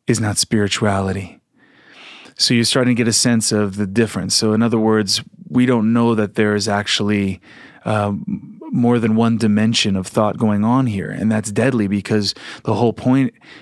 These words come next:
is that we've been, the, the, the heavyweights have been calling us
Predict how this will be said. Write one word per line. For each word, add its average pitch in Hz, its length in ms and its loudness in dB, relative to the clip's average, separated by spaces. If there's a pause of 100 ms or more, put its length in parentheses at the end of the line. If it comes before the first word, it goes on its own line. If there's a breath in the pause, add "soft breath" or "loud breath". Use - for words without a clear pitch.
is 113 300 0
that 107 180 0
we've 113 160 0
been, 104 340 0
the, 110 240 0
the, 101 280 -2
the - 220 -4
heavyweights 113 560 0
have - 80 -14
been 113 120 0
calling 123 540 2
us 101 260 -2